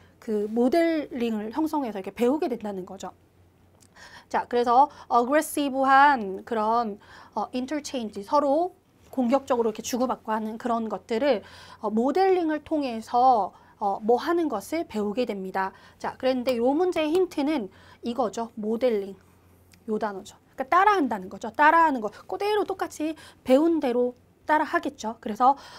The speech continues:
어, 요렇게 똑같이 폭력적인 행동을 행사하게 되는 거예요. 자, 그러면 보기에 들어갈 단어를 보면 일 번의 stop이나 삼 번의 abhor 비슷한 뜻이죠. 이거는 멈추다고, 얘는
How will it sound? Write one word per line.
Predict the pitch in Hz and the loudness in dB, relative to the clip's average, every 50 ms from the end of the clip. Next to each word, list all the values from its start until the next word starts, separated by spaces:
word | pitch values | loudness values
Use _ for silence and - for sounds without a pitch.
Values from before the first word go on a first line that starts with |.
| - - - | -18 -8 0
어, | 240 214 202 208 - - - - | 0 0 0 0 -4 -10 -8 -6
요렇게 | 240 226 233 226 226 - - - 233 240 269 277 - _ _ - | 0 0 0 0 -2 -6 -4 -2 0 0 0 -2 -2 _ _ -8
똑같이 | 339 330 - - 339 330 339 - - 330 311 | -8 -8 -2 -2 -2 -2 -2 -6 -10 -10 -8
폭력적인 | - - 370 381 392 403 392 - - 269 247 262 254 | -4 0 0 2 2 2 0 0 -4 -4 -2 -2 -4
행동을 | 254 302 302 302 302 294 277 247 240 247 | 0 2 2 2 2 0 -2 -2 -4 -4
행사하게 | 247 320 320 302 339 311 294 285 247 208 | -2 -2 -2 -2 0 0 0 0 -2 -6
되는 | - - 214 220 240 220 | -6 -4 -4 -4 -4 -4
거예요. | 208 196 185 185 190 196 190 196 - _ _ - - - - - _ | -6 -8 -8 -8 -8 -8 -10 -10 -12 _ _ -20 -20 -20 -20 -20 _
자, | - 233 190 - - | -4 -4 -4 -4 0
그러면 | 262 269 247 247 240 262 311 320 330 - - _ | 0 0 2 2 2 0 0 0 -4 -6 -10 _
보기에 | - 262 254 240 277 311 294 254 240 262 294 285 | -2 -2 -2 0 0 2 2 4 4 4 2 0
들어갈 | 294 - 247 240 240 240 | -2 -2 -2 0 0 0
단어를 | 233 - 220 208 220 226 226 226 220 | -4 -4 -6 -6 -4 -2 -2 -4 -2
보면 | 220 208 208 247 320 277 214 220 _ - _ - - - - - _ _ - | -2 -2 -2 0 -2 -2 -2 -4 _ -20 _ -20 -20 -20 -20 -20 _ _ -4
일 | 311 320 339 339 | -2 0 0 4
번의 | 359 349 339 330 349 | 4 4 4 4 2
stop이나 | 330 330 - - 262 247 254 262 294 269 262 262 254 254 | -2 -4 -4 0 2 2 2 2 0 -4 -4 -4 -4 -4
삼 | 269 311 302 285 | -2 -2 0 2
번의 | 302 294 269 277 277 277 - _ _ - - | 2 2 2 0 -4 -6 -8 _ _ -10 -8
abhor | 226 240 233 - - 247 226 208 294 - _ _ _ | -8 -8 -8 -8 -4 -2 -2 -2 -2 -6 _ _ _
비슷한 | - 240 233 - - 359 339 311 | -10 -10 -10 -6 -4 -2 -2 -2
뜻이죠. | - 233 - 220 - - 196 190 - | -2 -6 -10 -10 -12 -12 -12 -10 -8
이거는 | 208 277 277 269 262 233 | -2 0 0 0 2 0
멈추다고, | 214 214 233 240 - - 269 240 233 208 214 - 349 415 440 - _ _ _ _ _ _ - _ _ _ _ _ _ - - 233 | 0 -2 -2 -4 -6 -6 -2 -2 -2 -2 -2 -2 -2 -2 -2 -4 _ _ _ _ _ _ -20 _ _ _ _ _ _ -10 -6 -4
얘는 | 220 220 240 285 320 339 | -2 -2 0 0 -2 -2